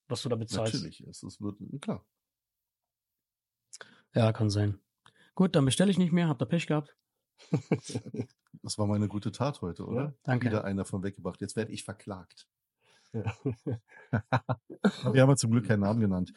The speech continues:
Speaker 2: Nee, aber ich meine generell, einfach dieses
Speaker 1: Ich wollte gerade.
Speaker 2: Mitdenken. Hinter der Kulisse mal ein bisschen denken, ja. Es ist genauso wie früher, als es noch erlaubt war, dass er an der Tür geklingelt hat.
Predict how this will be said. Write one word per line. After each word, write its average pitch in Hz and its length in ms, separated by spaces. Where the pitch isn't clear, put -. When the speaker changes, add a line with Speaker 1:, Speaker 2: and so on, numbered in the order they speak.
Speaker 2:
Nee, 120 200
aber 104 140
ich 107 80
meine 110 200
generell, 87 500
einfach 113 240
dieses 107 360
Speaker 1:
Ich - 140
wollte 156 180
gerade. 135 160
Speaker 2:
Mitdenken. 101 540
Hinter 147 260
der 127 100
Kulisse 113 380
mal 110 100
ein 95 80
bisschen 87 280
denken, 90 280
ja. 107 220
Es - 80
ist 104 120
genauso 117 320
wie 113 100
früher, 131 280
als 120 140
es 107 100
noch 110 140
erlaubt 104 320
war, 127 80
dass 110 180
er 107 80
an 104 100
der 101 100
Tür 131 160
geklingelt 95 420
hat. 110 200